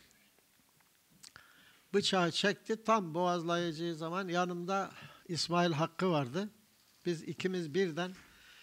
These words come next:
"Bismillahi Allahu Ekber." dedik, "Murdar olmasın <laughs> hayvan." diye.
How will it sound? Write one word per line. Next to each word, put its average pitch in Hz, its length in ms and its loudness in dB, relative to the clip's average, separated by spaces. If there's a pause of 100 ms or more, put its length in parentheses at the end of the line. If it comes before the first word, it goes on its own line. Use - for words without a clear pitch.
(180)
"Bismillahi 180 580 8
Allahu 214 880 8
Ekber." 196 420 2
dedik, 131 300 -8
"Murdar 165 400 -2
olmasın 214 580 -6
<laughs> - 60 -20
hayvan." 170 460 -4 (100)
diye. 170 220 -12